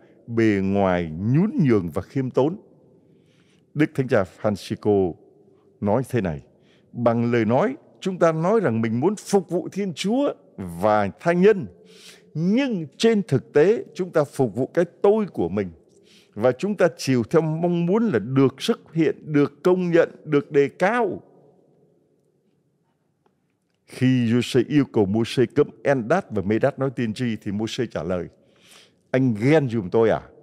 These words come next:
Phải chi Chúa ban thần khí trên toàn dân của người để tất cả họ đều nói tiên tri. Rồi khi mà Gioan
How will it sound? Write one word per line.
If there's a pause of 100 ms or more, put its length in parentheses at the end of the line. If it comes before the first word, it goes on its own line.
(1160)
Phải
chi
Chúa
ban
thần
khí
trên
toàn
dân
của
người
để (140)
tất
cả
họ
đều
nói
tiên
tri. (1160)
Rồi
khi
mà (100)
Gioan